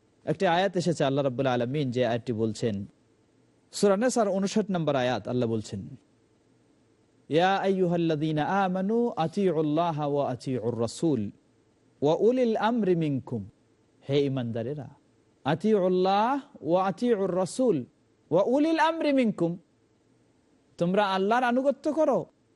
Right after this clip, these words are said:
এবং আল্লাহর রাসূলের অনুসরণ করো,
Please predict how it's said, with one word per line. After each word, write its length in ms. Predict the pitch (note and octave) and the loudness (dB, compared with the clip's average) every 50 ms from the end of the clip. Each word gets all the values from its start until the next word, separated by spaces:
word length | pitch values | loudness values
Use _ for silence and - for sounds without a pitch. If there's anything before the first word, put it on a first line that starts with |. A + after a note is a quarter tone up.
| _ _ _ _ _ _ _ - | _ _ _ _ _ _ _ -2
এবং 280 | C#3+ D#3 G3+ A3+ G#3+ | -2 0 0 2 2
আল্লাহর 320 | G3 F#3+ F#3+ G3 G3 F3+ F#3+ | 2 2 2 2 2 2 0
রাসূলের 380 | F#3+ - - C#4 D4 D4 C#4 | -2 -2 -2 0 2 2 2
অনুসরণ 520 | C#4 B3+ B3+ B3+ A#3 - A3+ G#3+ G3 E3+ C#3 | 2 2 0 0 0 0 0 0 0 0 -2
করো, 260 | - C3 A2+ G#2 | -2 -2 -4 -4